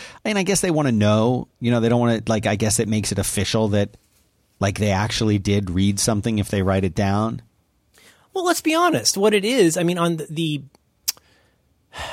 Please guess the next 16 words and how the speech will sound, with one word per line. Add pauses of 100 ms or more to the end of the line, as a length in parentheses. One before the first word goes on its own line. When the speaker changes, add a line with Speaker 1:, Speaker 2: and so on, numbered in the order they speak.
(460)
Speaker 2:
the
thing
that's
good (100)
or
good
intentioned
is,
hey, (260)
it's
important
for
kids
to
read.
Speaker 1:
Mm-hmm.